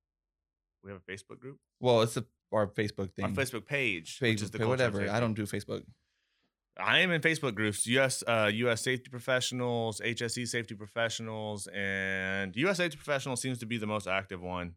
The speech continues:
Speaker 2: Yeah, so go on there, ask a question. Matt, Matt will be more on that one. He's, he's all about that life.
Speaker 1: Yeah, I'm more on the Facebook groups, and Joe's more on the Reddit.
Speaker 2: Yeah, I'm definitely more on the Reddit. It's a little easier for me 'cause I can go in and do it whenever I need to. And it gives
Speaker 1: U S
Speaker 2: me, like,
Speaker 1: safety pro-,
Speaker 2: alerts.
Speaker 1: U S Safety Professionals is really active, so if you guys are looking to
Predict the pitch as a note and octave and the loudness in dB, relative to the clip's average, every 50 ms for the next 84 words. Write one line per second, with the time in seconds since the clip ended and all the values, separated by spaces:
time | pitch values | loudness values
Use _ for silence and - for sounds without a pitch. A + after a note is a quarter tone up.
0 | _ _ - - B2+ D3 D3+ B2 A#2 A2+ B2+ A#2 A2 B2 C3 C#3 C#3 C3+ C3 C3+ | _ _ -2 0 2 2 4 2 2 2 2 2 4 4 4 4 4 4 4 4
1 | C#3+ D3+ D3+ F#2 A#2+ C3 C3 - A2+ - - B2+ B2+ - C#3+ B2+ B2+ C3+ C3 - | 4 2 2 2 2 2 2 -2 -2 2 4 4 4 4 2 2 2 2 2 4
2 | A#2+ C3 C#3+ D3 C3 B2+ A#2+ A#2 A2+ A2 - G#2+ A2+ A#2 A#2 A2 G#2 G#2 G#2 G#2 | 4 4 4 4 4 4 4 4 2 2 0 2 4 4 4 4 4 6 4 4
3 | G#2+ G#2+ G#2 G2+ G#2 A2 A2+ G#2+ G2+ - - A2+ A2+ A2 A2+ G#2 G2+ G2+ G2+ G2+ | 4 4 2 0 0 0 0 -2 -2 -4 -4 -4 -2 0 2 2 2 2 2 0
4 | G2 - G2+ G2 F2+ F#2 G2 G2 G2+ G2 - - G#2 G#2 G#2 G#2 G#2 A2+ A#2 B2 | 0 0 -2 -2 -2 -2 -2 -2 -4 -6 -6 -4 -2 0 2 2 0 0 0 0
5 | B2+ B2+ A#2+ A2+ A2 G#2 F#2+ - - G#2 A2 - - A#2+ B2 A2+ G#2 A2 A#2+ B2 | 0 0 0 0 0 0 -2 0 -2 -2 -2 -2 -4 -6 -6 -6 -4 -4 -4 -4
6 | B2 - - G#2 G2 F#2+ F2 G2 G2 G#2 G2 F#2+ G2+ G2+ G2+ G2 F#2+ F2+ E2+ F2+ | -4 -4 -4 -4 -4 -2 0 0 0 0 0 -2 -2 -2 -2 -2 -2 -4 -2 -2
7 | F#2 F#2 F2+ F2 D2+ - - B2+ B2 A2 G#2+ A2 A#2+ A#2 B2 B2+ B2 C3 A#2+ A2+ | -2 -2 -2 -2 -4 0 4 6 6 6 6 6 4 4 2 2 2 2 2 2
8 | A2+ A2 G#2+ G#2 G#2 G2+ G2+ G2+ - - A#2 A2+ G#2 G#2 G#2+ G#2+ G#2 G2+ G2 - | 2 2 2 2 2 2 2 2 0 0 0 0 2 2 2 2 2 0 0 0
9 | G#2 G2+ G2 F#2+ - G2+ F#2+ G#2 F#2+ G#2 G2+ G2+ G2+ G2+ F#2+ F#2+ F#2+ F#2+ G#2+ - | -2 -2 -2 -2 -2 -4 -4 -4 -2 0 0 2 2 0 0 -2 -2 -4 -4 -6
10 | - G2 G2+ G#2 F#2 F#2 G2 F#2 F#2 F#2+ F#2+ F#2 F#2 F#2+ G2 G2 - - F2+ F#2 | -6 -4 -2 -2 -2 -2 -2 -4 -4 -4 -4 -4 -2 -2 -4 -4 -4 -4 -4 -4
11 | F#2+ G2 - _ _ _ _ _ _ _ _ - - C3+ C#3+ C3+ D#3+ E3+ F3+ E3+ | -4 -6 -8 _ _ _ _ _ _ _ _ 2 4 6 6 8 6 6 6 6
12 | D3 A#2+ - A2+ - G2+ G2+ - - - - - D3 E3+ E3 - D#3+ D3+ - - | 6 6 6 4 2 2 2 0 -2 -2 0 2 2 2 4 2 0 0 0 -2
13 | - C#3+ C#3 C3 D3 C3+ B2 A2 G#2 A2+ A#2 G#2+ G2 G2 G2 G2+ - F2 E2+ - | 0 0 0 2 0 -2 -4 -4 -4 0 2 4 4 4 2 0 -4 -10 -10 -8
14 | - F#2 F2+ - G2+ F#2 G#2 G#2 G#2+ G2+ G2+ G2 G2+ G#2 - G#2 G2+ F#2+ F#2+ F#2 | -6 -6 -6 -6 -4 -2 0 0 0 0 -2 -4 -4 -4 -4 -4 -2 -2 0 0
15 | F#2 F2+ E2+ | 0 -2 -4